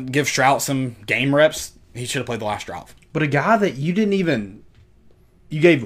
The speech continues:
Speaker 2: one pass attempt against Kentucky.
Speaker 1: Right.
Speaker 2: It happened to be picked off. You put J G back in. He was an afterthought. He didn't
Speaker 1: Yeah.
Speaker 2: even travel to Arkansas.
Speaker 1: Right.
Speaker 2: And so he was your next guy?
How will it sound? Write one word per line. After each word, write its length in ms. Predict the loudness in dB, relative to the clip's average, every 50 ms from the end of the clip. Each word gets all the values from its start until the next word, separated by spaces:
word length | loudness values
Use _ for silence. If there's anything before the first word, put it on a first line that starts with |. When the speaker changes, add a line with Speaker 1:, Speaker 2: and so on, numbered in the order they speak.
| -6
Speaker 2:
one 440 | -4 -2 2 4 4 4 4 4 2
pass 340 | 0 0 -2 -2 -2 -4 -8
attempt 320 | -8 -8 -6 -6 -6 -6
against 280 | -8 -8 -8 -8 -10 -12
Kentucky. 500 | -12 -8 -6 -6 -6 -6 -10 -14 -16 -12
Speaker 1:
Right. 240 | -8 -8 -8 -8 -8 -12 -18 -20 -20 _ _ _
Speaker 2:
It 60 | -6
happened 240 | -4 -4 -2 -2 0
to 100 | 0 0
be 40 | 0
picked 220 | 0 0 0 0
off. 320 | -2 -4 -4 -8 -14 -16 -20 -20 _ _ _ _ _ _ -20 -20 _ _ _ _ _
You 120 | -10 -6 -2
put 180 | 0 0 2
J 180 | 4 4 4 4
G 140 | 4 0 0
back 280 | 0 -2 -2 -4 -6
in. 260 | -10 -10 -10 -12 -14 -16 -20 _ _ -4
He 100 | 0 2
was 100 | 2 4
an 80 | 4 4
afterthought. 580 | 4 2 0 -4 -6 -4 -4 -4 -4 -8 -12 -18 -20 _ _ _
He 120 | -2 0
didn't 120 | 2 4 4
Speaker 1:
Yeah. 60 | 4
Speaker 2:
even 120 | 4 4 2
travel 420 | 0 2 2 4 4 4 4 6
to 40 | 6
Arkansas. 640 | 6 6 6 4 2 -2 -4 -4 -6 -8 -8 -10 -14 -20 _ _ _ _ _ _ -20 _ _ _ _ -8
Speaker 1:
Right. 220 | -8 -8 -8 -10 -14 _ -8
Speaker 2:
And 120 | -6 -6
so 280 | 0 4 6 6 8 8
he 140 | 6 4 4
was 240 | 4 4 4 4 4
your 100 | 2 2
next 480 | 2 2 2 0 0 -2 -6 -10 -12 -16 _ -20 -20 -12 -6
guy? 500 | -2 -2 0 0 0 -2 -2 -4 -6 -8